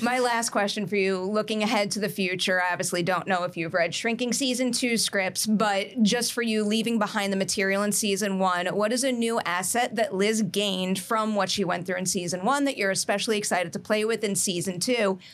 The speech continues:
But then on the other hand, what is something that, I don't know, Liz,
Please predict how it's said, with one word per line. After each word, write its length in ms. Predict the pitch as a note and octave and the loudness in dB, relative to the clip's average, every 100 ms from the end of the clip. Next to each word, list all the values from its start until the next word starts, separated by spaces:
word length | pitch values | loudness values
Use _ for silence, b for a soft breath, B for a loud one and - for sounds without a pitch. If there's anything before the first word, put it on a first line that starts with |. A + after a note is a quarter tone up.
| B | B
But 140 | B3 | -4
then 160 | - A#3 | 0 0
on 140 | A3 | 0
the 100 | G#3 | 0
other 260 | G#3 G#3+ G#3 | 0 2 2
hand, 360 | F#3+ F#3+ F#3 F#3 | 2 0 0 0
what 260 | G3 G#3+ | 0 2
is 180 | A3 G#3+ | 2 2
something 680 | - G#3 G3+ G#3 G3 G3+ G3 | 2 0 0 0 0 0 -2
that, 500 | G3 F3+ G3 F#3+ F3+ B B B B | -2 0 2 2 0 B B B B
I 60 | A#3+ | 0
don't 140 | C#4+ | 2
know, 180 | F4+ D#3+ | 2 2
Liz, 560 | F3 A#3+ A#3+ A3+ - | 0 0 0 -2 -4